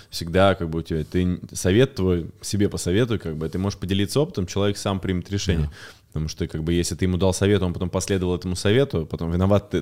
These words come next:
Speaker 1: бу-,
Speaker 2: Да.
Speaker 1: <laughs> в любом случае останешься ты, как бы, э, человек для себя никаких выводов не извлечет, потому что решение, по сути, принято,
Speaker 2: Не
Speaker 1: как
Speaker 2: то,
Speaker 1: бы,
Speaker 2: что
Speaker 1: не
Speaker 2: даже
Speaker 1: им будет.
Speaker 2: виноват, потому что просто он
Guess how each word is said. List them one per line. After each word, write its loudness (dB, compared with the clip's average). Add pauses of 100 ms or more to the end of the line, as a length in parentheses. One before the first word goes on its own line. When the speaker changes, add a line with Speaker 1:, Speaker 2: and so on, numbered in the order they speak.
Speaker 1:
бу-, 6 (280)
Speaker 2:
Да. -2
Speaker 1:
<laughs> -4
в 4
любом 8
случае 4
останешься 2
ты, 4
как -6
бы, 2 (360)
э, 0
человек 2
для -4
себя 0
никаких -4
выводов -2
не 0
извлечет, -2
потому -6
что -8
решение, -2
по -6
сути, -6
принято, -4
Speaker 2:
Не -2
Speaker 1:
как -4
Speaker 2:
то, -2
Speaker 1:
бы, -2
Speaker 2:
что -8
Speaker 1:
не 2
Speaker 2:
даже 6
Speaker 1:
им 0
будет. -6
Speaker 2:
виноват, 2
потому -4
что -14
просто -4
он -2